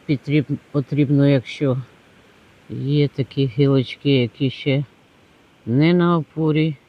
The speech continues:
їх потрібно підв'язувати. Тому що квіточок дуже багато, безліч, квітне китицями. І під вагою своїх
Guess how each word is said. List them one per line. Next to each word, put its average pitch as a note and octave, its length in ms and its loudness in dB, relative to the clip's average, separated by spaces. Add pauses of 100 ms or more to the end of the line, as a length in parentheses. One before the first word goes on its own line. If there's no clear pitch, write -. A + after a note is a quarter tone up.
їх A#2 280 -8
потрібно B2+ 720 -4 (120)
підв'язувати. A#2 1000 -6 (580)
Тому C3+ 240 0
що - 240 -4
квіточок C3 680 -4
дуже C3 720 0
багато, F3+ 800 0 (180)
безліч, C3+ 880 -2
квітне B2+ 440 -2
китицями. E3+ 1000 -2 (1400)
І C3 140 0
під B2 280 -4
вагою B2+ 560 2
своїх A#2 540 -4